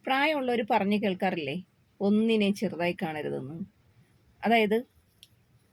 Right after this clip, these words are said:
പഴുത്ത പ്ലാവില വീഴുമ്പോൾ പച്ച പ്ലാവില ചിരിക്കും. കാരണം എന്താണ്? ആ പഴുത്ത പ്ലാവില വീഴുമ്പോൾ പച്ച പ്ല-, പ്ലാവിലയുടെ വിചാരം എന്താണ്? "എനിക്ക് നല്ല ആരോഗ്യമാണ്, ഞാൻ എന്നും ഇതേ നിലയിൽ നിൽക്കുമെന്നാണ്." ഇതേപോലെയാണ്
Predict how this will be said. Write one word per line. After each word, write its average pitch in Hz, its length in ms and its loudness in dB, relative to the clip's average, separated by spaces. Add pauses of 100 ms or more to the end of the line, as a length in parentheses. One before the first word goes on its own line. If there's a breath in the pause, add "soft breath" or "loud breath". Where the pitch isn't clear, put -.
(140)
പഴുത്ത 254 320 2
പ്ലാവില 214 420 2
വീഴുമ്പോൾ 170 540 -2 (100)
പച്ച 196 180 -2
പ്ലാവില 175 360 -2
ചിരിക്കും. - 420 -10 (720)
കാരണം 240 200 4
എന്താണ്? 254 320 0 (380 soft breath)
ആ - 20 2
പഴുത്ത 214 340 2
പ്ലാവില 220 320 0
വീഴുമ്പോൾ 208 320 0
പച്ച 202 240 -2
പ്ല-, 185 300 -4
പ്ലാവിലയുടെ 208 340 2
വിചാരം 190 280 0
എന്താണ്? 196 240 0
"എനിക്ക് 240 300 -2
നല്ല 247 340 0
ആരോഗ്യമാണ്, 196 760 0 (120)
ഞാൻ 233 140 0
എന്നും 233 240 -2
ഇതേ 220 220 2
നിലയിൽ 214 280 2
നിൽക്കുമെന്നാണ്." 185 640 -2 (1600 soft breath)
ഇതേപോലെയാണ് 320 840 4